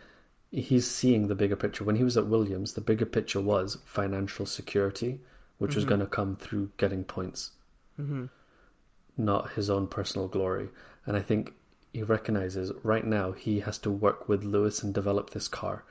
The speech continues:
Speaker 1: If he
Speaker 2: Mm-hmm.
Speaker 1: can get to a point where they're in P one and two,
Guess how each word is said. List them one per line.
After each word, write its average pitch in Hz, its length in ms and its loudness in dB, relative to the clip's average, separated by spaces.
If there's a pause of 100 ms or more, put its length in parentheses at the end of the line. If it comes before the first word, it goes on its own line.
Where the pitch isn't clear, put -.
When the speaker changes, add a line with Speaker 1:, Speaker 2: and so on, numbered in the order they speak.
(360)
Speaker 1:
If 147 120 -2
he 107 60 4
Speaker 2:
Mm-hmm. 135 80 -4
Speaker 1:
can 113 80 0
get 120 180 2
to - 100 -4
a 107 40 -6
point 131 400 0
where 98 300 2 (920)
they're 104 180 4
in 101 180 0 (160)
P - 200 0
one 101 220 2
and 101 140 0
two, 120 340 0